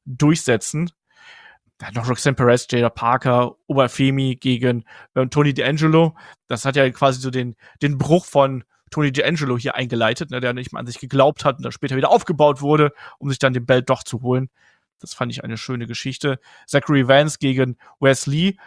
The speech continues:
also viel T N A-Talent hier, ne, die besten Freunde gegeneinander, die ehemaligen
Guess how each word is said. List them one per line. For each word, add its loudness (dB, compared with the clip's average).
also -2
viel -4
T -4
N 0
A-Talent -2
hier, -2
ne, -4
die -6
besten -2
Freunde 0
gegeneinander, 2
die -10
ehemaligen 0